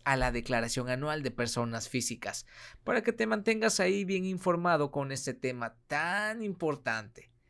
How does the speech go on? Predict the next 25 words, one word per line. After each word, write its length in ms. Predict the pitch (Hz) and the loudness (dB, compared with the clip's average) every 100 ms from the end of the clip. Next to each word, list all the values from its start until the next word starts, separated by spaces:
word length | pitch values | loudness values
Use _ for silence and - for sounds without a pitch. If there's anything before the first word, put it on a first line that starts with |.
| _ _ - | _ _ 2
Te 100 | 202 | 4
recuerdo 320 | 214 240 226 | 6 8 8
seguirme 440 | 202 156 156 160 | 6 4 4 2
en 40 | 151 | 0
mis 160 | 135 | 0
redes 240 | 147 139 135 | 0 0 -2
sociales 500 | 151 214 175 135 131 | -2 2 4 4 2
como 420 | 139 131 131 127 | -2 0 0 2
tu 140 | 135 | 2
amigo 440 | 127 131 131 131 127 | 2 0 0 2 2
el 100 | 120 | 2
contador, 560 | 131 120 135 196 240 - _ - | -2 2 2 4 0 -8 _ -12
o 100 | - | -4
si 140 | 196 220 | -2 -2
tienes 280 | 233 240 226 | -2 0 0
alguna 340 | 220 240 254 | 0 0 0
duda, 300 | 285 190 139 | 4 4 4
también 280 | 151 165 165 | 2 -4 0
puedes 240 | 160 156 | 2 2
mandarme 460 | 156 147 147 147 147 | 2 0 2 2 0
un 260 | 143 143 | 0 0
D 260 | 143 139 135 | 2 2 0
M 360 | 117 120 127 - | 0 -2 -4 -4
en 380 | 131 123 120 117 | -2 0 -2 -4
Instagram, 560 | 117 - 110 101 95 | -6 -2 -2 0 -4